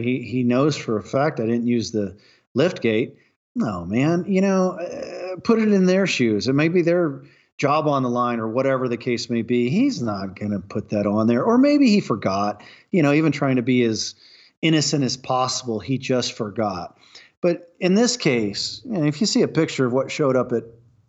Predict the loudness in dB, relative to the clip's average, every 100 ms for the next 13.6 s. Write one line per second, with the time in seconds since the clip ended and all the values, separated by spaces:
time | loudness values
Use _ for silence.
0 | -8 -2 0 0 0 0 0 0 0 -4
1 | -10 -18 _ _ _ -4 -2 0 0 -2
2 | -2 -4 -4 -8 -4 -2 -2 -4 -4 -4
3 | -2 -2 -4 -8 -8 -8 -8 -6 -4 -4
4 | 0 2 2 2 0 -2 -4 -4 -4 -4
5 | -4 -2 -2 -4 -8 _ -20 _ -4 0
6 | 0 0 0 -2 -2 -2 -2 -2 0 0
7 | 0 0 -4 -6 -6 -4 -2 -2 -2 -2
8 | 0 0 0 0 -2 -2 -4 -4 -6 -8
9 | -2 -2 0 -2 0 0 0 -4 -20 -20
10 | -20 _ _ _ _ -10 -6 -6 -6 -6
11 | 0 2 2 2 2 2 2 2 2 0
12 | 2 2 2 0 -2 0 2 2 0 0
13 | -2 -2 -2 -2 -4